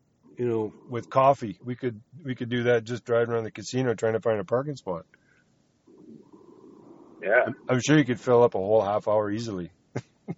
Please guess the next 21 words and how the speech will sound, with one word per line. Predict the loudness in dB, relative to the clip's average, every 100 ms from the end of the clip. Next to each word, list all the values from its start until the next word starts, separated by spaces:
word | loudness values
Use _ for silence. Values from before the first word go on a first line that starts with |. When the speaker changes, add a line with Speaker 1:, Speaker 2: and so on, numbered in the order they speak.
| _ -20 -20 _ -20 -20 -8 -8 -2 -2 -2 -12 -12 -14 -14 -8 -2
Speaker 1:
I |
mean, | 4 4 6
we've, | 8 8 6
we've | 4 6
been | 10
on | 10 8
twenty-eight | 4 0 0 -2
minutes | -4 -4 -6
so | -10 -12
far, | -10 -10
so. | -12 -14 -14 -16 -20 -20 -16 -12
<laughs> | -12 -12 -12 -12 -14 -18 -14
Speaker 2:
Oh | -12
my | -10 -6 -2
God. | -2 -2 -6 -18 -20 -20 -20 -20 -20 -20 -20 -20 -20 -20 -20 -20 -20 -20 -20 -20 -20 -20 -20 -20 _ _ _ _ -18
Speaker 1:
Yeah. | -18 -18 _ -18
Speaker 2:
Okay. | -4 -2 -2 -6 _ _ _ _ -8
You |
know | 0 4
what? | 6 4 2 -2
Those | -2